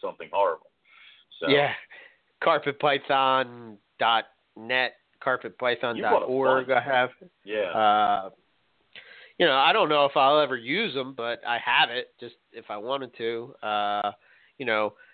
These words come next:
Speaker 2: um, so a different idea, just so everybody, you know, just to change the pace, is that, uh, Morelia Python Radio dot com, the idea with that is, is that it's sort of a, it's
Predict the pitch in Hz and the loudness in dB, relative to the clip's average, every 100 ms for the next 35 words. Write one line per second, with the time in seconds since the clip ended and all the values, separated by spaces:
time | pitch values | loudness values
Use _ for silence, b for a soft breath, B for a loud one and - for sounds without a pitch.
0 | b 117 120 117 110 - _ - 175 160 | b 0 2 2 -2 -10 _ -2 0 0
1 | 156 - 160 - 226 226 180 156 143 135 | -2 -6 -4 0 0 0 -2 0 -4 -2
2 | 170 160 117 139 151 131 - _ - 135 | 0 2 0 -4 -10 -12 -12 _ -8 -2
3 | 127 127 120 113 117 113 110 110 _ _ | 0 0 -2 -4 -4 -4 -8 -12 _ _
4 | _ _ _ _ _ - 131 110 110 113 | _ _ _ _ _ -12 -6 -4 -4 -8
5 | - 104 123 110 104 - 156 143 117 110 | -10 -4 -2 -2 -4 -2 2 2 0 -10
6 | - 113 107 - B B B B - 110 | -4 0 0 -2 B B B B 0 4
7 | 107 95 120 131 151 143 156 127 120 110 | 4 2 2 4 4 2 0 0 -2 0
8 | 123 175 147 117 107 104 - 107 104 104 | 0 2 2 2 0 0 -2 -2 -2 -8
9 | 107 _ _ _ _ - 117 120 117 117 | -18 _ _ _ _ -16 -2 2 2 0
10 | 147 165 127 117 - 123 135 139 - 110 | 2 2 2 0 -2 0 2 0 -2 -2
11 | 113 107 107 107 107 110 110 104 - 127 | -4 -6 -12 -6 -4 -4 -6 -12 -6 -2
12 | 123 117 107 - 110 107 107 107 104 104 | 0 0 -4 -4 0 0 0 -4 -6 -8
13 | 95 _ b b b - | -12 _ b b b -12